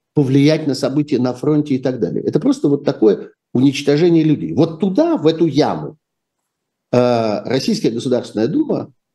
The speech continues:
хочет засунуть российских учёных, в том числе, э, кандидатами в университетах, там, не знаю, доцентами, э, за-, заведующими лабораториями, кем-то ещё. Их участь с точки зрения Володина – вот лежать в виде червей в этой яме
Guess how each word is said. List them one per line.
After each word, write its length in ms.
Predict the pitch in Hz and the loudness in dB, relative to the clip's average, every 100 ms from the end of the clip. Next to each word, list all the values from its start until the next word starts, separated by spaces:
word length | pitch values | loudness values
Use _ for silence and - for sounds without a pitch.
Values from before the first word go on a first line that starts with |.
| _ | _
хочет 320 | - 269 170 | 0 2 0
засунуть 520 | - 147 - 262 156 | -2 0 2 2 2
российских 500 | 131 - 220 - - | -2 -4 -4 -4 -2
учёных, 500 | 185 - 87 67 - | -4 -2 -2 -2 -10
в 40 | - | -2
том 160 | 101 | -2
числе, 440 | 101 98 - 55 - _ - | -2 -10 -10 -12 -12 _ -10
э, 120 | - - | -8 0
кандидатами 960 | - 277 139 127 190 190 151 208 110 76 _ _ | 2 4 4 2 0 0 -2 0 -2 -6 _ _
в 40 | 107 | -2
университетах, 840 | 98 87 - 73 - 139 95 98 | 0 -2 -4 -8 2 2 2 -2
там, 200 | - 82 | -2 0
не 60 | 87 | 0
знаю, 200 | 92 76 | 0 0
доцентами, 880 | 101 95 - 123 110 98 90 78 80 _ - | -2 -2 2 2 2 2 0 -2 -8 _ -2
э, 200 | 107 95 | 0 0
за-, 160 | 92 | 0
заведующими 580 | 104 139 151 147 - 127 | 2 4 4 0 -2 0
лабораториями, 840 | 110 104 117 107 160 147 113 95 | 2 2 0 0 0 2 2 -2
кем-то 340 | 92 139 139 113 | 0 -2 0 -4
ещё. 320 | 101 - - - _ _ | -6 -10 -14 -14 _ _
Их 300 | 196 220 - | 0 0 -2
участь 540 | 208 254 - 104 - - | 0 0 2 -4 -4 -6
с 60 | |
точки 280 | - 120 - | -2 -2 -2
зрения 280 | 117 113 107 | 0 2 0
Володина – 400 | 104 95 76 76 | 0 0 -2 -6
вот 260 | 78 208 - | -2 0 0
лежать 440 | 175 156 269 294 | -2 0 0 -2
в 60 | 104 | -4
виде 280 | 110 147 139 | -2 -2 0
червей 540 | 143 131 104 92 76 | 0 0 0 -2 -2
в 60 | 82 | -4
этой 220 | 85 90 | -2 0
яме 420 | 139 277 185 - | 0 -2 -4 -6